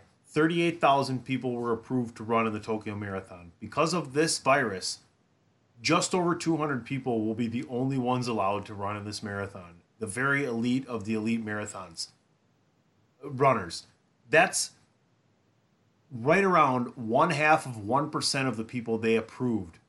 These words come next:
to run this race. Ninety-nine and a half percent of the participants that were supposed to run in the Tokyo Marathon have now been told, "You cannot run in this marathon because of this virus." So keep that in mind as you answer Andrew's questions about other things that have happened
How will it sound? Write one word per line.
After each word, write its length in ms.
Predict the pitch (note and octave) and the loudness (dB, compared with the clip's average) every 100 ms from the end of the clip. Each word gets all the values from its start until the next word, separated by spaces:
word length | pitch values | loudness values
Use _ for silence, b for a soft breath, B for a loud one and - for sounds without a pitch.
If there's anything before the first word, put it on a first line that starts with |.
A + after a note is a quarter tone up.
| _ _ _ _ _ - | _ _ _ _ _ -8
to 80 | C3 | -4
run 280 | A#2 A#2 | 0 2
this 220 | A2+ G#2 A2+ | 2 0 -4
race. 440 | G2 E2+ - - _ _ _ _ | -6 -6 -8 -8 _ _ _ _
Ninety-nine 800 | G#2+ B2 D3 G3 A3 G#3 F#3 F#3 | -2 2 4 4 4 4 2 2
and 120 | F#3 | 2
a 40 | F3 | 2
half 280 | D#3+ D#3+ - | 4 2 0
percent 380 | D#3 - D3 | -4 -2 -2
of 80 | C#3+ | -2
the 60 | B2 | -4
participants 920 | - A2+ - C3+ D#3+ - F3+ F#3 - | -2 -4 -2 -6 -6 -6 -6 -6 -6
that 160 | A#2+ | -6
were 80 | A2+ | -6
supposed 360 | A#2 - D3+ D3 | -6 -4 -4 -2
to 60 | |
run 180 | C3 C3 | 0 2
in 80 | C3 | 2
the 80 | A2+ | -4
Tokyo 320 | C3 B2+ B2+ | -6 -6 -2
Marathon 640 | A2 A2 A#2+ D3 D3 E3+ E3 _ _ _ _ _ _ - | -2 -2 -4 -6 -6 -6 -10 _ _ _ _ _ _ -4
have 160 | A2+ A2+ | -4 0
now 280 | A#2+ C3 | 2 4
been 140 | D3+ D3 | 4 0
told, 500 | - C3+ C#3 D3 C3 _ _ - | -4 -4 0 -2 -4 _ _ -10
"You 120 | C3+ | -10
cannot 360 | - C#3+ C3 B2+ | -4 4 4 4
run 160 | B2 | 0
in 60 | A#2+ | 0
this 180 | A2+ - | -4 -4
marathon 600 | A2 A2 A#2+ G#2+ G#2 G2+ | -4 -4 -4 -4 -4 -8
because 300 | G#2+ G#2 G#2+ | -12 -8 -6
of 100 | G2+ | -6
this 140 | F#2+ G2 | -10 -10
virus." 560 | G2+ F#2 E2+ - - - _ _ | -10 -12 -12 -10 -12 -12 _ _
So 240 | - C3 | -2 -2
keep 260 | A#2 F#3+ F#3 | 0 -2 0
that 180 | G3 F#3 | 2 4
in 80 | D3 | 4
mind 400 | D3 C#3 A#2+ B2 | 4 4 2 0
as 240 | B2+ G#2+ | -2 -2
you 120 | B2 | -2
answer 540 | A#2 A#2+ A#2 A2+ G#2+ A2 | 0 0 -2 -4 -6 -6
Andrew's 380 | A#2+ A#2 A2+ A2 | -4 -2 -2 -4
questions 560 | - A2+ A2+ G#2 G2+ | -4 -4 -4 -8 -10
about 300 | G2 G2 G2 - | -10 -10 -10 -10
other 200 | G#2+ G2+ | -8 -8
things 300 | A2+ A2 G2 | -6 -8 -8
that 80 | G2 | -12
have 120 | F#2+ | -8
happened 420 | G#2+ F#2 F#2+ E2+ | -4 -4 -6 -18